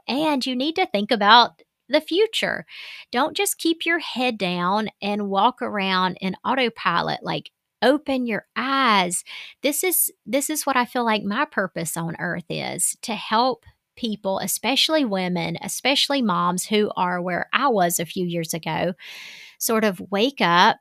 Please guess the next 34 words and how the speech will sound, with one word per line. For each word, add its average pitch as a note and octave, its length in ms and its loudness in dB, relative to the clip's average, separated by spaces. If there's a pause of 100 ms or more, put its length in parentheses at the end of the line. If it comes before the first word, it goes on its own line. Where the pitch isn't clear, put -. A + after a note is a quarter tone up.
(160)
and G#3 480 0
look B3 220 -2
around B3 560 -2
you. F3 300 -2 (100)
And, F#3 520 -2
you G#3+ 100 -4
know, G#3 80 0
you A3 180 0
can't - 300 -4
see C4+ 200 0
the A#3 140 2
forest G#3+ 720 0
for F#3+ 180 -2
the F3 120 -6
trees. G#3+ 580 0
You're G3+ 100 0
just G#3 380 -2
in A3 180 2
the B3+ 120 0 (100)
thick C4 220 0
of E3 160 -2
it. E3 180 -4
You G3+ 60 0
don't A3 160 4
even G#3+ 320 2
know G3 340 4
where F#3 300 0
you F3+ 420 -2
are. F#3 380 6
You E3 180 -2
just F#3 300 0
know F#3 180 2
that G#3 260 2
you're E3 280 -2